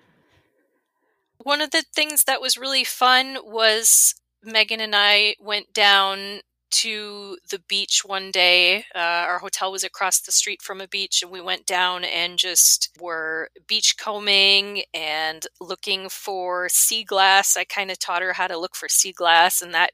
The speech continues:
became really interesting to her, and, um, just enjoying the weather and the water, and, uh, we had a really good time. We were probably down there for a couple hours <laughs> before we knew it.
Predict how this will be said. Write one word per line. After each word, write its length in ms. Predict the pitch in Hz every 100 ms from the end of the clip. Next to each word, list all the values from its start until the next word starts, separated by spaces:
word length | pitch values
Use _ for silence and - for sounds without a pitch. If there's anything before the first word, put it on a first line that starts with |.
| _
became 380 | 196 - 180 190
really 240 | 180 180
interesting 560 | 175 185 185 - 185 185
to 120 | 190
her, 420 | 190 175 175 175
and, 260 | 175 151 160 - - - - -
um, 500 | 170 170 165 160 160 _ _ _
just 420 | 208 196 - - _ _
enjoying 760 | 196 180 180 180 190 185 185 -
the 120 | -
weather 560 | 175 175 180 185 185 185
and 360 | 170 156 165 165
the 80 |
water, 540 | 156 170 170 180 175 175
and, 420 | 175 147 160 165
uh, 380 | 160 151 156 165 -
we 100 | 175
had 160 | 185
a 60 | 180
really 220 | 180 170
good 180 | 170 170
time. 280 | 202 185 170
We 100 | 165
were 40 |
probably 260 | - 175 165
down 180 | 180
there 120 | 185 170
for 160 | 175
a 40 | 170
couple 320 | - - 165
hours 560 | 175 175 165 185 - -
<laughs> 60 | 214
before 380 | 202 - 226 226
we 120 | 185
knew 220 | 208 202
it. 200 | 170 196